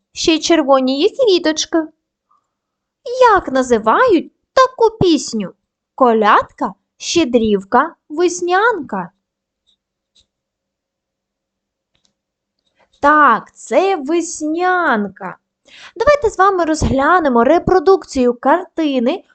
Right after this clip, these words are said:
українського художника Івана Гончара. Оригінал цієї картини зберігається в Національному центрі народної культури музей Івана Гончара.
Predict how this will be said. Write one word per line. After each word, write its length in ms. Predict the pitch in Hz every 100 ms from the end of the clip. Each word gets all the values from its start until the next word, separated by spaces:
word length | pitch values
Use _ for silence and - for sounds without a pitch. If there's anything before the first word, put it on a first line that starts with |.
| _ -
українського 880 | 359 330 311 294 392 370 - 277 254
художника 880 | 233 190 247 381 - 262 247 208 -
Івана 440 | 302 311 311 311
Гончара. 840 | 277 339 339 - 403 415 349 202 - _ _ _ _ _
Оригінал 800 | 262 269 262 240 208 196 247 508
цієї 420 | - 539 440 339
картини 640 | 330 359 370 381 294 196 - -
зберігається 920 | 208 247 240 214 247 330 311 - 214
в 40 |
Національному 840 | 214 240 339 359 415 453 403 349 330
центрі 580 | - 330 403 359 254
народної 500 | 233 233 294 269 262
культури 640 | 240 208 190 254 359 453 320 - _ _ -
музей 300 | 494 440 349
Івана 460 | 294 311 294 277 294
Гончара. 600 | 349 392 508 466 277